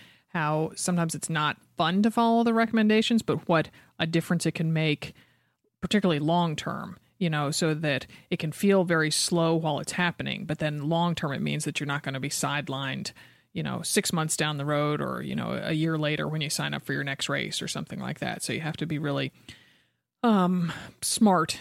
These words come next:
in how you approach your, your comeback. Um, so, um,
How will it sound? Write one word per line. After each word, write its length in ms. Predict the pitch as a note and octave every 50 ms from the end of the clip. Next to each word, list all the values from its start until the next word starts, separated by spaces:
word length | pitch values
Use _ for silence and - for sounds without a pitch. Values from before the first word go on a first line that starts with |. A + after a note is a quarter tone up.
| -
in 160 | - - F#3+ E3
how 160 | F3 E3 E3
you 160 | D#3+ D#3 D3+
approach 640 | C#3+ - - - D#3+ C#3+ D3 - - - - - - -
your, 280 | - F3 D#3 D3 A#2+ F2
your 160 | - - D#3 D3+
comeback. 640 | - - D3 C#3+ B2 A#2 E2 B1 - - - - - - - - - _ _ -
Um, 440 | F3 E3+ D#3+ D3+ D3 C#3 C#3+ D3+ - _ _ _ _ _ _
so, 760 | - - - G#3 F#3 F3 E3+ E3 E3 E3+ E3+ E3 D#3+ D#3 - -
um, 500 | - F3 E3+ D#3+ D#3+ D#3+ D#3+ E3+ F3 F3